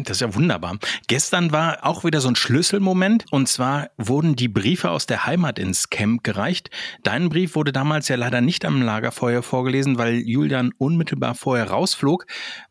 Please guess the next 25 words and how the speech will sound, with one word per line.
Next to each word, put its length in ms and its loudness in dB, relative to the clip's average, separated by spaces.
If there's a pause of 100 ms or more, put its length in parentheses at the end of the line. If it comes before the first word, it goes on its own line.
(100)
Da 180 0
war 100 -2
dein 280 0
Brief 240 0
an 180 0
ihn 300 0
aber 180 -2
schon 220 0
geschrieben. 520 2
Wie 60 2
läuft 240 0
denn 120 0
das 220 -2 (120)
im 240 0
Grunde 320 0
ab? 200 -6
Also 480 0
werdet 360 -2
ihr 80 2
dann 120 0
von 140 0
der 80 0
Produktion 500 0
gefragt, 720 -4
äh, 120 -6